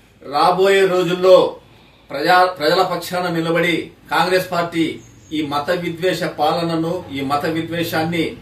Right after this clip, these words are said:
ఎండగడుతుంది, ప్రశ్నిస్తుంది. తదుపరి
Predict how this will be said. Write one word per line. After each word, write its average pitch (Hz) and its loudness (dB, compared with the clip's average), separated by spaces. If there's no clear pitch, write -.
ఎండగడుతుంది, 165 -2
ప్రశ్నిస్తుంది. 165 -4
తదుపరి 175 4